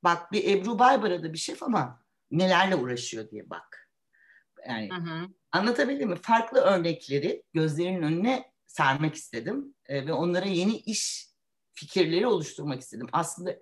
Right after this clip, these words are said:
Speaker 1: en önemli yani belki, e, yapmak istediğim şeylerden bir tanesi buydu. Çünkü sinemadan da biliyorum. Herkes yönetmen olmak ister. Mezun olacaksın, olacaksın yönetmen. Ya, yani olamayabilirsin arkadaşım.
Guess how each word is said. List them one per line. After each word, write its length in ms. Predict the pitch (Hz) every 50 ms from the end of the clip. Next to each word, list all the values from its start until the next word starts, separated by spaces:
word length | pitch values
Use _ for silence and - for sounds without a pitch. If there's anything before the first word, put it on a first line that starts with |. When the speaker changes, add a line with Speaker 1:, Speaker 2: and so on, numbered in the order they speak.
| _ -
Speaker 1:
en 240 | 208 240 254 262
önemli 340 | 254 220 185 170 160 151 147
yani 340 | 147 143 143 147 147 151 143
belki, 520 | 156 156 151 156 156 - - 170 147 - _ _ - - _ _ _ _ _ _ _ _ _ _
e, 120 | - - 143
yapmak 500 | 143 139 139 147 156 156 - 214 - -
istediğim 460 | - - - 170 165 160 175 180 170
şeylerden 600 | - - 165 165 165 165 170 165 170 170 175 190
bir 100 | 202 -
tanesi 480 | - 160 151 151 156 151 - 214 190 185
buydu. 220 | 180 160 135 - -
Çünkü 360 | - 180 185 180 202 - - - - -
sinemadan 640 | - - - 214 233 233 220 208 214 196 190 185 151
da 100 | 143 143
biliyorum. 260 | 135 127 131 147 185
Herkes 420 | 254 285 294 277 285 269 240 208
yönetmen 420 | 226 220 214 202 196 - 175 175 160
olmak 280 | 143 120 104 98 -
ister. 240 | - - - - -
Mezun 320 | 185 220 247 254 240 247
olacaksın, 320 | 269 262 262 247 285 285 269
olacaksın 360 | 247 208 226 226 - - 262
yönetmen. 460 | 254 240 233 202 - - - 143 - - _
Ya, 220 | - 135 117 104 113
yani 400 | 120 120 117 135 147 139 131 127 _ _ _ -
olamayabilirsin 640 | 135 131 127 127 147 151 175 202 285 277 - 269
arkadaşım. 680 | 214 170 165 - - 147 - - - - 165 131 -